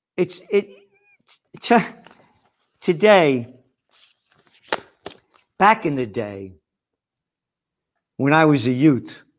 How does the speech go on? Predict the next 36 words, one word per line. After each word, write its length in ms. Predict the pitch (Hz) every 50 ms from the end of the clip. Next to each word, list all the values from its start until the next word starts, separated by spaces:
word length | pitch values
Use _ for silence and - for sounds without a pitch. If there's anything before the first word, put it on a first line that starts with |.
| _ _ _ _ _ _ -
and 100 | 156 175
I 100 | 196 208
wasn't 420 | 208 208 185 - 180 165 139 -
that, 340 | 165 156 143 143 135 139 -
you 80 | 160
know, 160 | 147 135 127 120
I 80 | 127
was 220 | 147 151 143 139 -
hip 180 | 202 190 -
in 60 | 156
a 80 | 143 143
lot 240 | 143 147 143 135 127
of 100 | 131 131
ways, 320 | 131 139 131 120 113 101
but 220 | 92 104 104 98 90
dumb 200 | 135 139 135 131
in 60 | 117
a 120 | 110 107
lot 220 | 110 117 120 117 107
of 120 | 101 98
others. 560 | 107 113 110 98 90 87 - - - - - _ _ _ _ _ _ _ _ _ _ _ _ _ _ _ _ _ _ - -
I 120 | 156 196
was 200 | 220 214 190 190
so 200 | - - 190 180
stupid 680 | 160 - - - - - 190 185 170 - 117 113 113 113 - - _ _ _ _ -
that 160 | 143 139 127
in 140 | 131 123 117
college, 680 | - - - 160 160 160 151 139 117 113 110 107 107 117
I 140 | 135 135 135
voted 480 | 120 120 135 135 131 127 127 117 107
for 300 | - - - 123 120 117
Richard 440 | 107 117 123 117 - - 113 107 90
Nixon, 520 | 104 113 95 - - - - - 110 - 98
all 100 | 107 104
right? 360 | 107 127 156 165 156 147 - - _ _ _ _ _ _ _ - - - - _ _ _ _ -
<laughs> 80 | -